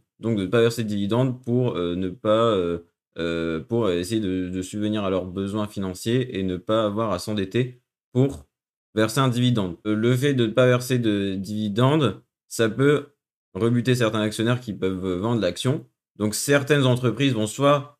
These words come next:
prendre dans leurs réserves, donc c'est-à-dire dans leurs capitaux propres, euh, souvent, ou alors ils vont s'endetter, euh, sur le court terme pour pouvoir as-, avoir assez de dividendes et, euh, distribuer, euh, soit un dividende plus faible que les années précédentes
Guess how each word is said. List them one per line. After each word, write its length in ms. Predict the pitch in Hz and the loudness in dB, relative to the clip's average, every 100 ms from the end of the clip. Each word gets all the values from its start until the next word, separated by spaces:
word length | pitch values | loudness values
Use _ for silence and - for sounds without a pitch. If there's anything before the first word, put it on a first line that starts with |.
| _ | _
prendre 160 | 123 120 | -2 2
dans 80 | 117 | 4
leurs 160 | 117 | 4
réserves, 380 | 117 113 123 117 | 4 4 4 2
donc 160 | 98 - | -2 -2
c'est-à-dire 260 | 107 110 | 0 0
dans 140 | 107 92 | 0 -2
leurs 160 | 90 | -2
capitaux 380 | 117 107 104 98 | -2 -4 -4 -4
propres, 340 | - 139 127 | 0 0 0
euh, 160 | 95 90 | -2 -2
souvent, 400 | 90 98 135 - _ _ - | -4 -2 -4 -4 _ _ 0
ou 120 | 139 | 4
alors 260 | 123 135 147 | 6 6 4
ils 80 | |
vont 120 | 110 110 | 0 -2
s'endetter, 680 | - 135 135 131 139 139 - | -2 0 0 0 -2 -2 -4
euh, 160 | 92 92 | -4 -4
sur 180 | - | -2
le 100 | 131 | 0
court 220 | 123 110 - | 0 -2 -2
terme 320 | 131 143 107 - _ - | 0 0 -2 -8 _ -6
pour 120 | 120 | -4
pouvoir 260 | 117 113 110 | -2 0 2
as-, 240 | 107 - | 0 -2
avoir 220 | 107 104 107 | -4 -2 -2
assez 160 | 120 | -2
de 100 | 110 | -4
dividendes 520 | 98 104 101 131 131 - | -2 -2 0 0 -2 -4
et, 200 | 110 123 | 0 2
euh, 140 | 120 101 | 4 0
distribuer, 880 | 98 110 - 113 107 110 120 123 - _ - | -4 -8 -6 -6 -2 0 0 -2 -12 _ -10
euh, 140 | 87 92 | -6 -4
soit 180 | 139 | -2
un 60 | 147 | 0
dividende 320 | 127 123 120 | 2 2 2
plus 140 | 123 120 | 0 0
faible 160 | 120 | 0
que 60 | 113 | 0
les 80 | 104 | -2
années 100 | 101 | -2
précédentes 640 | 101 - 98 120 143 | -4 -4 -2 0 -2